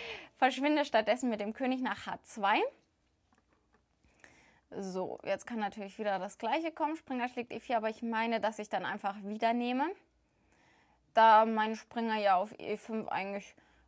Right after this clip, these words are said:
ganz gut steht und ich dann lieber dem Schwarzen das Tauschen überlasse, um gleich meinen Läufer oder meinen Bauer besser zu positionieren. So, für Schwarz ist, glaube ich, auch gar nicht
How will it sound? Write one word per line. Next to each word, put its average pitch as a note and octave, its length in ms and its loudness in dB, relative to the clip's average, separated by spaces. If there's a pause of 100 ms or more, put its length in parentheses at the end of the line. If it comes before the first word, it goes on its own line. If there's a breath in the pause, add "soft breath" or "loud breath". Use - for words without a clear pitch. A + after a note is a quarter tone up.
ganz G3 260 -4
gut C4 200 -8
steht G#3+ 420 -2
und - 200 -6
ich G3 140 -10
dann G3 220 -4
lieber F#3 260 -2
dem E3+ 160 -8
Schwarzen - 520 -8
das F#3+ 180 -14
Tauschen F#3 360 -12
überlasse, D#3+ 480 -12
um F3+ 220 -12
gleich F3+ 260 -10
meinen F3 240 -10
Läufer E3+ 380 -6 (320 loud breath)
oder F#3+ 160 -6
meinen F3+ 260 -8
Bauer E3+ 300 -2
besser - 360 -10
zu - 180 -20
positionieren. - 680 -16 (1800 loud breath)
So, G3+ 120 -6
für A3 120 -4
Schwarz B3 280 4
ist, C4+ 120 -4
glaube A#3 220 2
ich, - 140 -8
auch - 180 2
gar A3 160 0
nicht G#3+ 280 -4